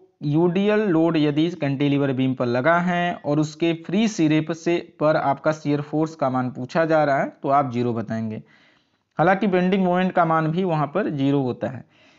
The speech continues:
The shear force, next question, the shear force of a cantilever beam of length L carry a U D L load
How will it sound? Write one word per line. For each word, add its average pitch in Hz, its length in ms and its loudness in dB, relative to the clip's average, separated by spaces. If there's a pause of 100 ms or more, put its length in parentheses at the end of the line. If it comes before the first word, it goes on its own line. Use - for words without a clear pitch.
(220)
The 170 100 2
shear 196 300 2
force, 226 440 2 (140)
next 175 260 -2 (100)
question, 151 240 0
the 135 200 0
shear 196 280 0
force 202 420 0
of 156 180 0
a 175 140 0
cantilever 160 400 2
beam 165 260 2
of 170 200 0
length 160 240 -2
L 175 280 4
carry 165 360 4
a 165 180 4
U 156 80 4
D 170 140 2
L 190 180 4
load 196 160 2